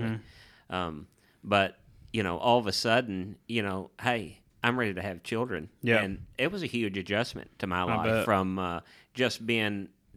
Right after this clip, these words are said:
Speaker 2: doing whatever I wanted on the farm as many hours as I wanted to be there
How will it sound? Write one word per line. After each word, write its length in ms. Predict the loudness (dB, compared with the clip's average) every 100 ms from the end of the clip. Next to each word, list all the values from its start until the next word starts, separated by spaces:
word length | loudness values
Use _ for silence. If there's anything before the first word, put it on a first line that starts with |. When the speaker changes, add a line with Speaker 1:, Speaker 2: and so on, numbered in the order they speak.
| -8
Speaker 2:
doing 320 | -2 0 0
whatever 340 | 0 0 0 0
I 60 | 0
wanted 520 | 0 -2 -4 -6 -12 _ _ _ _
on 160 | 0 2
the 80 | 0
farm 600 | 0 0 2 0 -2 -6 -16 -20 _ _ -6
as 160 | -2
many 260 | -2 -2 0
hours 320 | 0 -2 -4
as 120 | -2
I 80 | -2
wanted 260 | -2 -2 -4
to 40 |
be 220 | -4 -4 -2
there 380 | -2 -2 -6